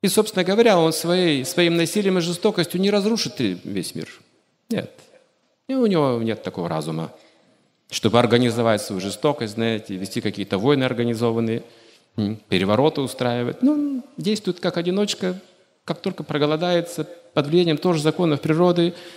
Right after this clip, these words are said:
И вот так или иначе регулирует эти законы сверх, свыше. Но человек настолько могущественен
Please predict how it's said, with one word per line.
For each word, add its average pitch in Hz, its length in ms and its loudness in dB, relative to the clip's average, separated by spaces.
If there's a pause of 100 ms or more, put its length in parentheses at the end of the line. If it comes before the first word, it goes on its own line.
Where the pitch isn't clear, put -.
(200)
И 226 60 0
вот 226 180 4
так 208 140 0
или 196 60 -2
иначе 202 260 0
регулирует 220 500 4
эти 113 140 -4
законы 90 420 -2
сверх, - 260 -6
свыше. - 460 -6 (1400)
Но 165 160 6
человек 202 440 2
настолько 185 460 0
могущественен 170 1000 0